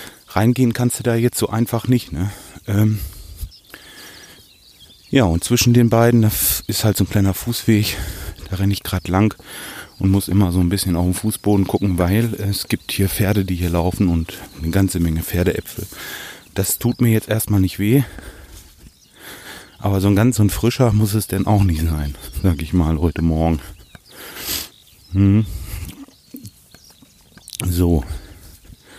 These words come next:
Ja, jetzt habe ich natürlich das Problem, wenn ich diesen Arduino habe und ich möchte da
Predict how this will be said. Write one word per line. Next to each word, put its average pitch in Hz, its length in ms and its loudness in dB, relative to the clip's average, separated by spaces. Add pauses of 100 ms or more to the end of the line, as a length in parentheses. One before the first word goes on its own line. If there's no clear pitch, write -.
(600)
Ja, 80 200 2
jetzt 85 200 0
habe 104 80 4
ich - 80 -2
natürlich 104 400 0
das 104 180 0
Problem, 95 560 0 (1800)
wenn 95 140 0
ich 101 100 -2
diesen 95 340 0
Arduino 101 640 0
habe 135 380 2 (1040)
und 98 180 -2
ich 92 140 -12
möchte 95 260 -4
da 95 260 0